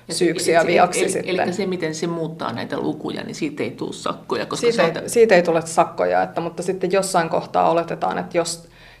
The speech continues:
Speaker 2: jos tää, niin, ilmiö jatkuu riittävän pitkään, niin sittenhän se ei ole enää yllätys, vaan sitten, niin kuin, maiden pitää, niin kuin, jatkossa pystyä ottamaan se huomioon.
Speaker 1: No miten ne pystyy ottamaan sen huomioon?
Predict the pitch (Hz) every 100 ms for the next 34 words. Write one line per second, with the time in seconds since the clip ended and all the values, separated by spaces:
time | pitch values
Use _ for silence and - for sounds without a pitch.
0 | - 185 185 170 165 170 185 175 165 160
1 | 170 - 180 175 180 180 175 - 180 175
2 | - - - 185 - - 170 175 185 -
3 | - - - - 185 185 - - - -
4 | - - - - - - 82 - - 226
5 | - - 190 180 - - - 180 92 -
6 | - - - - - 50 - - - -
7 | - - 240 254 269 185 175 175 170 165
8 | 165 - 185 196 180 208 226